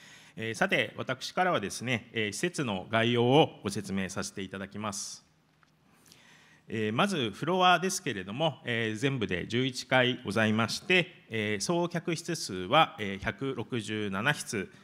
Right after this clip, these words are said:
えー、百六十一室の、えー、スタンダードルームと、えー、六室のデラックスルームから、えー、構成されております。えー、付帯施設といたしましては、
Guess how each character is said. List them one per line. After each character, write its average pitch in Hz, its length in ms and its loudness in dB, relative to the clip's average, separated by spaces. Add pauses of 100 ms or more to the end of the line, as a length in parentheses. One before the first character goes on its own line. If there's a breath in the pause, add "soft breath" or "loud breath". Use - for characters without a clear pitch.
(320 loud breath)
え 92 100 -8
ー、 - 20 -10
百 120 320 -2
六 165 260 2
十 175 260 -4
一 151 120 -6
室 - 260 -6
の、 143 320 0
え 110 160 -4
ー、 98 40 -6
ス - 100 -8
タ 113 140 -2
ン 113 120 -4
ダ 110 160 0
ー - 20 0
ド 110 140 -2
ル 110 140 -2
ー - 20 -2
ム 92 140 -8
と、 190 340 2 (240)
え 107 220 -2
ー、 - 20 -6
六 101 220 -6
室 - 240 -4
の 120 260 -2
デ 104 80 -6
ラ 101 120 -2
ッ - 20 -
ク - 100 -14
ス 107 160 -8
ル 104 100 -6
ー 95 40 -8
ム 101 80 -6
か 143 120 2
ら、 175 360 0
え 104 160 -6
ー、 - 40 -20
構 98 100 -10
成 90 160 -4
さ 85 160 -4
れ 95 80 -2
て - 120 -4
お 82 60 0
り 92 100 -6
ま 131 160 6
す。 - 180 -8 (1400 soft breath)
え 104 180 -8
ー、 - 40 -12
付 - 140 0
帯 156 140 4
施 - 80 -2
設 202 260 0
と 110 280 2
い 101 80 -4
た 107 100 0
し 120 140 -6
ま 123 120 -4
し - 120 -6
て 104 120 -6
は、 151 400 6